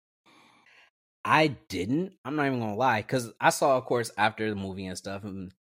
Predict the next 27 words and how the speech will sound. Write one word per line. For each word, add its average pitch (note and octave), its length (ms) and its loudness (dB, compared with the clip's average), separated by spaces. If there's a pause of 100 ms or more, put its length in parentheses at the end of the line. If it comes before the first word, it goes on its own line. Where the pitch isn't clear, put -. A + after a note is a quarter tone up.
(120)
people G#2+ 200 -4
was G#2 120 0
going G#2 220 0
back G#2+ 220 6
watching G#2 240 0
the G#2 60 -2
first G#2 320 -4
one. G2 140 -6
They're F#2+ 120 -4
like, E2+ 220 -10
"That's C3 320 4
why A#2+ 180 -2
the G#2 120 -6
spider C#3 440 0
was G2 160 -6
flickering, F2 540 -10
because G2 300 -8
the F2+ 100 -10
spider C3 440 -2
wasn't F#2+ 440 -8
from F#2+ 200 -6
his F2 160 -10
universe." G2+ 460 -6
But - 180 -2
I C#3 140 8
didn't D#3+ 200 4
catch, A2 180 0